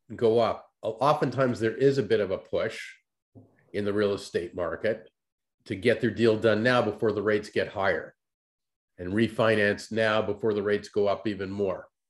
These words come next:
right? So sometimes this actually causes more people to get into the real estate market and to, and to change whatever they're doing in the real estate market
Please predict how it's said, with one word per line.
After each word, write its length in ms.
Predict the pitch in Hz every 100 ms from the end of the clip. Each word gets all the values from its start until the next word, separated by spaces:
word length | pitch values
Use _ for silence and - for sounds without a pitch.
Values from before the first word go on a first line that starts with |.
| _
right? 360 | 90 92 104 - - _ _
So 100 | 113
sometimes 460 | - 147 - 123 113
this 180 | 113
actually 800 | 120 110 - 117 104 104 101 - _ _ _ _ _ _ _ _ -
causes 360 | 131 117 110 104
more 220 | 117 113
people 340 | 127 113 107
to 100 | 104
get 180 | 98 107
into 240 | 110 107 104
the 80 |
real 240 | 92 95 90
estate 400 | 87 - 85 - _ _ _ _ -
market 460 | 98 90 95 85 - _ _ _ _ -
and 200 | 98 87
to, 200 | 113 95
and 140 | 101 95
to 120 | 98
change 580 | - 131 113 113 107 101 -
whatever 420 | 101 101 101 101
they're 380 | 98 95 92 92 - - 87
doing 300 | 113 107 101
in 80 |
the 60 | 92
real 200 | 90 87
estate 340 | 78 - 76
market 400 | 82 76 76 90